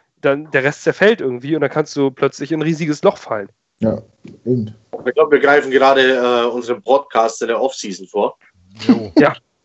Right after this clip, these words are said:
Speaker 1: genau.
Speaker 4: Haben auch jetzt schon
Speaker 1: Ich glaub, wir
Speaker 4: über
Speaker 1: sollten
Speaker 4: eine
Speaker 1: jetzt auch
Speaker 4: Stunde
Speaker 1: beenden.
Speaker 4: wieder drüber. <laughs>
Speaker 1: Ja.
Speaker 3: Also, haben wir es doch mal wieder geschafft. Äh, würde ich sagen, beenden wir das hier an der Stelle, schauen, dass wir uns diese Woche noch mal zusammensetzen.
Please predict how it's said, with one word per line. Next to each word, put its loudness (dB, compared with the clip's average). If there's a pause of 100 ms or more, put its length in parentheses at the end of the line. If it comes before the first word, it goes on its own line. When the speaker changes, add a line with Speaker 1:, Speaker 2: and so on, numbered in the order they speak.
Speaker 1:
genau. 2
Speaker 4:
Haben 4
auch 0
jetzt -4
schon 2
Speaker 1:
Ich 4
glaub, 4
wir 2
Speaker 4:
über 4
Speaker 1:
sollten 2
Speaker 4:
eine 2
Speaker 1:
jetzt 0
auch 4
Speaker 4:
Stunde 2
Speaker 1:
beenden. 2
Speaker 4:
wieder 0
drüber. -4
<laughs> -8 (1160)
Speaker 1:
Ja. 2 (640)
Speaker 3:
Also, 4
haben 2
wir 2
es -4
doch 2
mal -2
wieder -2
geschafft. -4 (360)
Äh, -4 (160)
würde -2
ich -6
sagen, -2
beenden -2
wir 0
das 0
hier -2
an -6
der -4
Stelle, 0
schauen, 0
dass -2
wir 2 (480)
uns -2
diese 0
Woche 2
noch 0
mal 2
zusammensetzen. -2